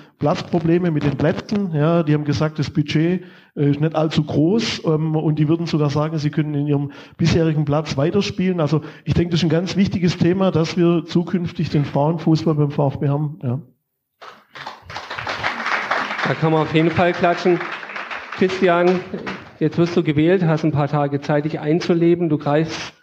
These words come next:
Speaker 2: äh, im Januar zum Telefon und bestellst die Leute ein, äh, die da was zu sagen haben dazu. Welche ersten zwei, drei konkreten Schritte gibst du denen denn mit, um das umzusetzen?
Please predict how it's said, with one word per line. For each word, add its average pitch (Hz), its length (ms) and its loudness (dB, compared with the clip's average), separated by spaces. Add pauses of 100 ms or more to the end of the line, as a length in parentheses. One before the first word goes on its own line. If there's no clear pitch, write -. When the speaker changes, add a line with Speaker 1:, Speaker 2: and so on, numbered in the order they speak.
(640)
Speaker 2:
äh, 135 400 2 (500)
im 160 140 -2
Januar 160 380 2
zum 156 160 -2
Telefon 170 460 0
und 156 40 -4
bestellst 151 460 0
die 160 40 2
Leute 143 360 2
ein, 147 320 2
äh, 156 200 2
die 151 140 2
da 143 140 0
was 143 160 -2
zu 151 100 -2
sagen 147 340 0
haben 165 280 0
dazu. 170 480 2 (360)
Welche 160 680 2
ersten 151 540 2
zwei, 147 280 0
drei 147 240 2
konkreten 147 540 0
Schritte 156 380 2
gibst - 220 -2
du 165 60 2
denen 139 220 0
denn 135 120 2
mit, 131 160 0
um 147 140 0
das 131 140 0
umzusetzen? - 800 -4